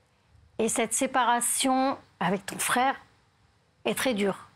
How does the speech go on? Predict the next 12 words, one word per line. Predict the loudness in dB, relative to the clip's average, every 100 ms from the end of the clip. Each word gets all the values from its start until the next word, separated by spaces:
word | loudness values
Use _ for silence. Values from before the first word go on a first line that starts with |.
| _ _ _ _ _ _ _ _
car | -4 -4
ton | -2 -4
frère | 0 -2 0
souffre | -4 -2 -2
beaucoup, | -2 -2 0 0 2
euh, | 2 0
même | 0 0
s'il | 0 0 0
ne |
le | 0
dit | -2
pas, | -2 -2